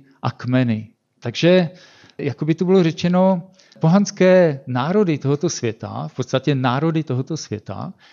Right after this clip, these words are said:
Češi, Slováci, Bangladešané, Japonci, Angličané,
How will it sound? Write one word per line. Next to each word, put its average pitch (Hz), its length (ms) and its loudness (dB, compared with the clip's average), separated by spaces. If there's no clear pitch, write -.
Češi, 127 580 -6
Slováci, 120 720 -6
Bangladešané, 117 1160 -6
Japonci, 117 1080 -6
Angličané, 113 1080 -8